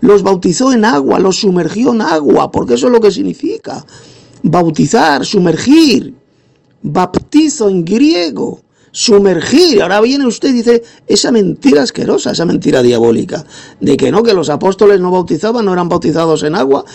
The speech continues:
pero será usted mentiroso". Por supuesto que Pablo, por ejemplo, que era apóstol de Cristo, claro que fue bautizado en agua. Y el propio apóstol Pedro ordenó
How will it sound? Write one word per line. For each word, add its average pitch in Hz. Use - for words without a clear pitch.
pero -
será 113
usted 226
mentiroso". 165
Por -
supuesto -
que 127
Pablo, 135
por 170
ejemplo, 208
que 123
era 107
apóstol 123
de 156
Cristo, 185
claro 214
que 214
fue 135
bautizado 131
en 104
agua. 98
Y -
el -
propio 123
apóstol 151
Pedro 202
ordenó 160